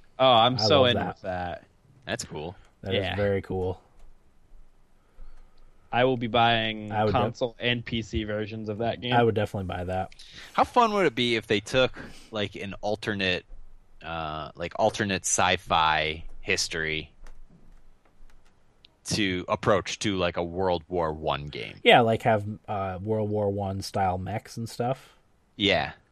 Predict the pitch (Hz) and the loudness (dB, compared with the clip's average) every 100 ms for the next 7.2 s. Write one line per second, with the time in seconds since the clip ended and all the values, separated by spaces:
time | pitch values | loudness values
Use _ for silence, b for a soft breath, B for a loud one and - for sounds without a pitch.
0 | _ _ _ _ - - - 160 147 143 | _ _ _ _ -20 -6 4 8 8 8
1 | 151 117 117 120 120 117 113 117 123 120 | 8 6 4 4 4 4 2 2 2 2
2 | 120 117 110 110 107 104 104 _ - 202 | 0 0 0 0 -2 -6 -14 _ 4 6
3 | 120 95 - 175 170 143 180 - 170 185 | 6 2 2 4 4 4 2 2 0 0
4 | 202 170 180 175 165 160 170 185 156 165 | 0 4 4 6 6 4 2 0 0 0
5 | - 156 131 117 117 117 120 104 117 120 | -2 -2 -2 -2 -4 -2 -2 4 4 4
6 | 113 104 101 90 104 113 110 107 98 92 | 2 -2 -2 -6 -4 -4 0 2 2 0
7 | 87 | -2